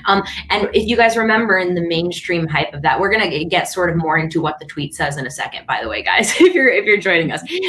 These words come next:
But if you're looking at that sort of mainstream hype, um, you know that we did hit this point where a lot of people who didn't quite understand cryptocurrency and Bitcoin, you know, got into a lot of, like, nefarious activity. Um,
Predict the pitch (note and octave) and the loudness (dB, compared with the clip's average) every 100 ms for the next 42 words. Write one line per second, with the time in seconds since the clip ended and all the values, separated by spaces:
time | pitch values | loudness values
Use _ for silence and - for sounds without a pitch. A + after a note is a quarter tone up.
0 | D4 A#3 G#3 A3+ C4+ C#4 C4+ C4 - G3 | -2 0 0 0 -2 -2 -2 -2 0 0
1 | G#3+ - - A3+ G3+ F#3+ F#3 F#3 - F3+ | -2 -4 -2 -2 -2 -6 -8 -10 -8 -8
2 | E3+ D#3 D#3 - D#3 E3 - - - A3+ | -4 -4 -4 -2 -2 -2 -10 -20 -8 -2
3 | A3 G#3 F#3+ G#3 G#3 G#3 G3+ F3+ E3+ - | 0 0 -2 -2 -2 -2 -4 -6 -8 -6
4 | F3+ F3 E3+ D#3 D#3 F3+ A3 G3 F#3+ E3+ | -4 -2 -2 0 0 0 -4 -8 -6 -8
5 | D#3+ E3 - D#3 D3+ D3 C#3+ C3+ - C#3 | -6 -8 -4 -2 -2 -4 -6 -8 -8 -6
6 | D#3 F3+ G#3+ - A3 G3 G3 D#3+ D#3 D3+ | -2 -2 -2 -4 -2 -2 0 -2 -2 -2
7 | D#3+ D3+ D3 E3 - F3 D#3+ D#3 E3+ E3+ | -2 -2 -4 -4 -2 -2 0 0 0 0
8 | E3 D#3+ F#3 G#3+ - G#3+ - E3+ D#3+ E3 | 0 0 0 -4 -2 0 2 2 4 2
9 | D#3+ D3+ D3 E3 - C#3 C3+ D3+ D3+ D3 | 2 -4 -4 -8 -6 -4 -2 -2 -2 -2
10 | C3 - D3 B2+ C#3 D3 - C#3+ | -2 -4 -12 -10 -8 -6 -2 -2